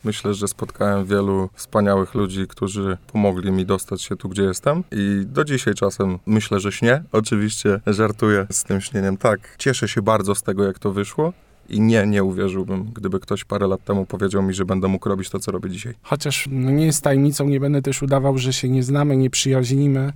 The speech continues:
Speaker 2: Pamiętam doskonale Twoją pierwszą reakcję po otrzymaniu wyników rekrutacji do Krajowej Szkoły Sądownictwa i Prokuratury na aplikację. Twoje zaskoczenie właściwie nie miało granic. Było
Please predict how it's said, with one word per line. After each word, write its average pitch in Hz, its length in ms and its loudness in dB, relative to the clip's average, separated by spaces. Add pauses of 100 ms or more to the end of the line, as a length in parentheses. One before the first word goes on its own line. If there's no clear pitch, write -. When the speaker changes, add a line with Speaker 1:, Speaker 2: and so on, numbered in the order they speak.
Speaker 2:
Pamiętam 143 440 2
doskonale 139 480 2
Twoją 135 280 0
pierwszą 135 420 -2
reakcję 117 800 -2 (120)
po 113 540 0
otrzymaniu 120 600 0
wyników 117 720 -4
rekrutacji 120 800 -2
do 113 120 -2
Krajowej 113 420 -4
Szkoły 110 600 -2
Sądownictwa 113 840 -2
i 110 120 -6
Prokuratury 110 760 -6
na 104 220 -4
aplikację. 107 800 -8
Twoje 175 360 -2
zaskoczenie 147 640 -2
właściwie 147 500 -6
nie 143 140 2
miało 139 340 6
granic. 127 600 0
Było 120 880 -2